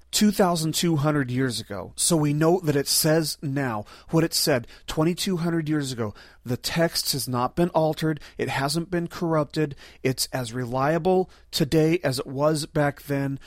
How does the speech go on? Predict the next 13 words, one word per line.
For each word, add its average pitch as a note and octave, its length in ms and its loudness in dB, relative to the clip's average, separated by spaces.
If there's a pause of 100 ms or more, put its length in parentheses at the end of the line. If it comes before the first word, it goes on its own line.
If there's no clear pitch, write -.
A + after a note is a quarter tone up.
(140)
We C3+ 140 0
know C3+ 300 2
what D#3 320 2
the B2+ 160 -4 (120)
Jewish D3+ 380 0
customs C#3+ 540 -2
were C3 360 0 (220)
for - 140 -6
copying C3+ 640 -2 (220)
the D#3+ 80 -6
texts. - 540 -6 (180)
These C3+ 200 0
guys C#3+ 460 2